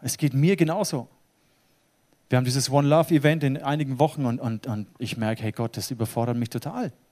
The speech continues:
Wenn ich nicht wüsste, dass du das Ganze irgendwie im Griff hast, dann, dann wäre ich total verzweifelt.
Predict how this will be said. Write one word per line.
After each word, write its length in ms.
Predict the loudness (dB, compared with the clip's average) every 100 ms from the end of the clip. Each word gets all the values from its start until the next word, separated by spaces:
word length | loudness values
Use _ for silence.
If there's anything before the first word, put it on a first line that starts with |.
| _ _ _ _ _ _ _ _ _ -2
Wenn 120 | 2
ich 140 | 2
nicht 160 | 2 4
wüsste, 260 | 4 4 4
dass 240 | 2 2 _
du 180 | 2 4
das 180 | 4 4
Ganze 300 | 0 2 -2
irgendwie 160 | 0
im 80 | 0
Griff 280 | 2 -2 -2
hast, 240 | -4 -2
dann, 220 | -2 -2
dann 140 | -2 -2
wäre 100 | -2
ich 60 |
total 240 | 0 0 0
verzweifelt. 600 | -2 -6 -4 -2 -2